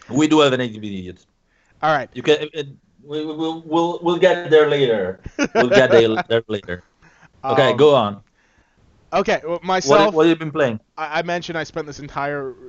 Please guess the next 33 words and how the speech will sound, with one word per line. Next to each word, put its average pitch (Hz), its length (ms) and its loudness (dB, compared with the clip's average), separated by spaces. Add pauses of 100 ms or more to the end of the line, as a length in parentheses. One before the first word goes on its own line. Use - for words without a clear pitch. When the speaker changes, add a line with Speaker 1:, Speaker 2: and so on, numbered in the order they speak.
(120)
Speaker 2:
this 135 260 -16
entire, 131 1040 -10
uh, 120 200 -14
weekend 123 440 -14
in 117 320 -16 (440)
V 127 160 -12
R. 123 320 -8 (120)
I-, - 40 -18
it's 123 320 -16
been 123 160 -18
a 117 40 -16
mind-boggling 117 840 -12
experience, 107 720 -18
and, 98 580 -20 (560)
uh, 98 540 -14 (140)
I, 131 220 -18
I 127 40 -10
still 143 200 -14
don't 127 140 -12
know 117 120 -14
if 110 100 -18
this 117 160 -18
is 110 80 -20
the 110 100 -20
real 110 220 -18
world 107 260 -16
or 104 80 -18
if 98 120 -20
I'm 107 100 -20
still 196 320 -6
in 131 100 -14
V 117 140 -14
R. 98 200 -18